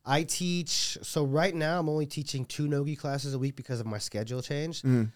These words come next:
Speaker 1: But I used to, we used to have no-gi, uh, I used to teach no-gi every single day.
Speaker 2: Oh,
Speaker 1: Uh, I taught
Speaker 2: okay.
Speaker 1: no-gi every day and gi every day.
Speaker 2: Wow.
Speaker 1: I'm, like, I'm really big that, um, I really feel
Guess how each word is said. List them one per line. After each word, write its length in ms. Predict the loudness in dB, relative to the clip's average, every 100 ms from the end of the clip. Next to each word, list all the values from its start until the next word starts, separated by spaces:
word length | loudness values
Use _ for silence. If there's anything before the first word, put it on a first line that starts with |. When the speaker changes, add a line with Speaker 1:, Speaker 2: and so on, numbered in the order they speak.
| _
Speaker 1:
But 100 | 2
I 60 | 4
used 300 | 6 4 2
to, 60 | 0
we 120 | 2
used 180 | 2 2
to 80 | 2
have 160 | 2
no-gi, 500 | 2 0 0 -4 -8 -14 -12
uh, 180 | -8 -2
I 40 | -2
used 140 | -2
to 20 | -4
teach 220 | -8 -6
no-gi 280 | -4 -2 -2
every 140 | -4
single 240 | -4 -4 -4
day. 240 | -4 -6 -12 _ 4
Speaker 2:
Oh, 240 | 8 8 6
Speaker 1:
Uh, 80 | 2
I 80 |
taught 120 | 4 6
Speaker 2:
okay. 40 | 6
Speaker 1:
no-gi 260 | 6 4
every 160 | 2 2
day 180 | 2 2
and 180 | 0 0
gi 140 | 0
every 160 | 0 -2
day. 220 | -4 -6 -10 _ -2
Speaker 2:
Wow. 160 | 4 6
Speaker 1:
I'm, 180 | 6 2
like, 140 | -2
I'm 160 | 2 4
really 240 | 4 2
big 400 | 2 4 4 4
that, 200 | 4 2
um, 340 | 4 4 2 0 -6 _ _ _ _ _ 6
I 100 | 8
really 320 | 10 8 6
feel 540 | 4 4 6 4 0